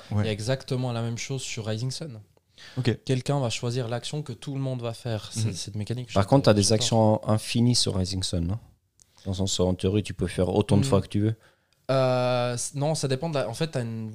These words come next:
Speaker 2: une sorte de draft, en fait, qui va être faite.
Speaker 3: Ok.
Speaker 2: Et, euh, il y a des probabilités que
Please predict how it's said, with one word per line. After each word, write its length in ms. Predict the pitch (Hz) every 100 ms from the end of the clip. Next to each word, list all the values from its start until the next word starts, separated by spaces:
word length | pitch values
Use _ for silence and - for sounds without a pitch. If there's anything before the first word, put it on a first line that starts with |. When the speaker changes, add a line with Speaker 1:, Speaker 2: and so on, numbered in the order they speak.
| -
Speaker 2:
une 400 | 117 107 107 104
sorte 200 | - 135
de 60 | 127
draft, 400 | 113 131 131 -
en 40 | 107
fait, 180 | 113 -
qui 120 | 107
va 80 | 104
être 120 | -
faite. 120 | 101
Speaker 3:
Ok. 120 | 101 92 - - _ 92
Speaker 2:
Et, 200 | 117 117
euh, 480 | 104 104 101 104 101
il 60 |
y 80 | 110
a 40 | 120
des 120 | 110
probabilités 720 | - 127 123 117 113 135 139
que 400 | - 127 135